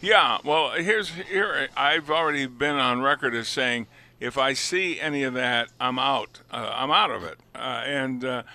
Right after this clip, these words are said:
I can, I think we can count on that being part of the National Football League.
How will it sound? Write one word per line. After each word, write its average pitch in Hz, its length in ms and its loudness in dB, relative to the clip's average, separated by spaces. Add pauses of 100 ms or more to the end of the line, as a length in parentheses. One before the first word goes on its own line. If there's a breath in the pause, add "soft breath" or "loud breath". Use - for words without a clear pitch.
(160 soft breath)
I 135 160 0
can, 135 180 -4
I 135 140 2
think 170 240 -8
we 151 100 -4
can 127 200 -6
count 226 420 0
on 131 160 0
that 120 300 -2
being 127 300 -4
part 139 380 0
of 117 220 -2
the 117 380 -2
National 127 560 -4
Football 107 500 -2
League. 85 300 -12